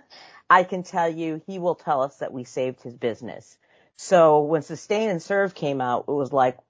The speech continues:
whoa. And now the second part of it, to really expand that to eleven restaurants in the area, again, with that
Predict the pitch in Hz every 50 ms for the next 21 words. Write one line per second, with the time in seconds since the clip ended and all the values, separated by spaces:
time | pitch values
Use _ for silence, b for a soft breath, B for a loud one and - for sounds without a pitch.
0 | _ _ _ 151 127 143 151 151 143 127 107 90 104 131 147 147 151 147 147 139
1 | 131 117 - - - - 196 202 190 - 180 - - - 139 131 131 123 123 117
2 | 117 110 101 - b b b b b b b b - 185 165 156 170 190 214 214
3 | 220 226 220 - - 180 147 - - - - _ 131 143 151 147 143 131 120 113
4 | 113 - - - - - - 143 131 127 131 147 156 165 156 175 160 135 131 135
5 | 135 - _ - 139 127 120 120 127 - - 131 127 123 127 - - 135 131 123
6 | 120 120 117 - 123 135 113 156 156 156 143 127 123 120 139 170 202 190